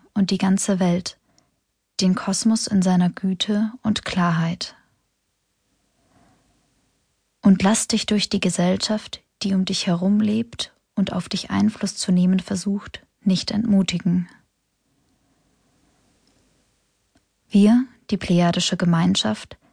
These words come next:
werden dich in jedem Fall unterstützen.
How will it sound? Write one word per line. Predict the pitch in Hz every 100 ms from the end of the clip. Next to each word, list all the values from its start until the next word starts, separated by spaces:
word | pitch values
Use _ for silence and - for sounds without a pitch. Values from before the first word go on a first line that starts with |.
| _ _
werden | - 180 190
dich | 196 190
in | 196
jedem | 170 185 202
Fall | 208 185 185
unterstützen. | 196 - - 180 - - 180 190